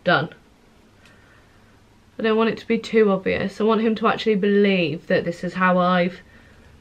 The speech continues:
tried to do my makeup. What next? Blush. I always put, like, a bit of blush on 'cause I really like, like, the rosy cheek sort of effect.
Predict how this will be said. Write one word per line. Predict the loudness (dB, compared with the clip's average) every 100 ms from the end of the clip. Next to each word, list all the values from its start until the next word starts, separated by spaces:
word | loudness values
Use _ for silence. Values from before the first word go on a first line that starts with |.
| -16
tried | -10 0 2 4 4 2 -4 -2
to | -2
do | 0 0
my | 0 0
makeup. | 0 0 -2 -2 -2 -2 -12 -20 -20 -20 _ -16 -16 -18 -18 -18 -18 -18 -2
What | 0 2
next? | 0 -2 -6
Blush. | -6 -2 -2 -2 -6 -10 -8 -8 -10 -12 -2
I | 2 4
always | 2 2 0
put, | 0 0 2
like, | 2 2 0
a |
bit | -2 2 0
of | 0
blush | -6 -4
on | -4 -4
'cause | 0
I |
really | 4 4 6
like, | 4 2
like, | 0 -2 -4
the | -2
rosy | 2 2 2 -2
cheek | 0 0 0
sort | -4 -4
of | -4
effect. | -6 -4 -4 -6